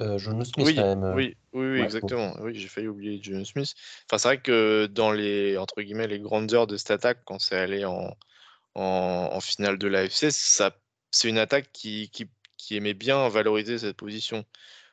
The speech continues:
Speaker 2: Donc, euh, même si je suis pas le plus grand fan d'Austin Hooper, je trouve pas que ce soit une référence à cette position, euh,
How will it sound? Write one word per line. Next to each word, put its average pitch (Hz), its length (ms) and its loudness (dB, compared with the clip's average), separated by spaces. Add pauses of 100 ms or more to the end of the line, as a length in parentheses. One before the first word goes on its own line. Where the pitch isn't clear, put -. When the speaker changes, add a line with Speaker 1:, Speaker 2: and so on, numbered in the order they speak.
(160)
Speaker 2:
Donc, 107 260 -4
euh, 104 100 4
même 120 160 2
si 135 160 0
je - 40 0
suis 123 120 -2
pas 135 120 4
le 135 60 2
plus 131 180 -6
grand 120 240 2
fan 123 280 0
d'Austin 104 360 -2
Hooper, 113 360 2
je - 60 -12
trouve - 140 -18
pas 107 120 -4
que - 80 -12
ce - 60 -14
soit - 180 -4
une 92 240 -8
référence 101 600 0
à 95 60 -4
cette 92 180 -6
position, 95 840 -4
euh, 98 60 -6